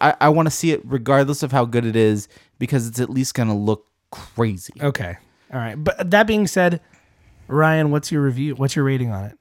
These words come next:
Speaker 1: Well,
Speaker 2: First of all, did you watch this with your, with
Speaker 1: I
Speaker 2: your
Speaker 1: did
Speaker 2: wife?
Speaker 1: watch it with
Speaker 2: And
Speaker 1: my
Speaker 2: what did
Speaker 1: wife,
Speaker 2: she
Speaker 1: my
Speaker 2: think?
Speaker 1: exceptionally pregnant wife.
Speaker 2: Yes.
Speaker 1: Uh, who
Speaker 2: Ryan
Speaker 1: is
Speaker 2: may have to leave a podcast
Speaker 1: Yeah, we,
Speaker 2: because
Speaker 1: we,
Speaker 2: babies
Speaker 1: the,
Speaker 2: Are
Speaker 1: the
Speaker 2: you naming your
Speaker 1: podcast
Speaker 2: baby Jupiter? Did you
Speaker 1: No.
Speaker 2: whisper at it? Did you call
Speaker 1: No.
Speaker 2: it Jupiter?
Speaker 1: No.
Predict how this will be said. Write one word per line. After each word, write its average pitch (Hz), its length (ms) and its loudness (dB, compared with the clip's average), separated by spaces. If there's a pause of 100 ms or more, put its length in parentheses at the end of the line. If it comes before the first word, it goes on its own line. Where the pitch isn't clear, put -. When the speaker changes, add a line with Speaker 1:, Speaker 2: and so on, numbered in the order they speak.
Speaker 1:
Well, 123 160 4
Speaker 2:
First 233 120 8
of 240 40 6
all, 226 60 8
did 202 80 6
you 226 40 6
watch 233 160 4
this 202 120 -6
with 185 80 0
your, 151 100 2
with 139 260 -2
Speaker 1:
I 131 60 2
Speaker 2:
your 139 160 2
Speaker 1:
did 311 180 0
Speaker 2:
wife? - 80 -6
Speaker 1:
watch 101 200 0
it 123 60 -4
with 104 140 -4
Speaker 2:
And 151 80 0
Speaker 1:
my 156 60 4
Speaker 2:
what 165 60 6
did 180 60 6
Speaker 1:
wife, 175 100 2
Speaker 2:
she 185 120 2
Speaker 1:
my 117 180 2
Speaker 2:
think? 117 120 -2
Speaker 1:
exceptionally 127 680 -6
pregnant 101 360 -4
wife. 90 360 -8
Speaker 2:
Yes. 120 440 -8
Speaker 1:
Uh, 90 320 -2
who 87 100 -2
Speaker 2:
Ryan 185 160 4
Speaker 1:
is 208 60 4
Speaker 2:
may 196 80 4
have 180 200 2
to 170 100 2
leave 156 380 0
a 147 60 4
podcast 131 760 -4
Speaker 1:
Yeah, 85 140 -2
we, 104 140 2
Speaker 2:
because 127 160 2
Speaker 1:
we, 131 160 4
Speaker 2:
babies 123 260 -2
Speaker 1:
the, 123 200 2
Speaker 2:
Are 180 120 4
Speaker 1:
the - 0 -
Speaker 2:
you 214 120 8
naming 240 220 8
your 240 80 8
Speaker 1:
podcast 226 180 8
Speaker 2:
baby 233 80 6
Jupiter? 214 400 0
Did 208 180 0
you 180 120 2
Speaker 1:
No. - 60 0
Speaker 2:
whisper 190 320 4
at 196 180 2
it? 220 240 0
Did 175 160 2
you 190 120 4
call 214 220 10
Speaker 1:
No. 202 160 2
Speaker 2:
it 196 80 -2
Jupiter? 208 480 0
Speaker 1:
No. 98 300 -4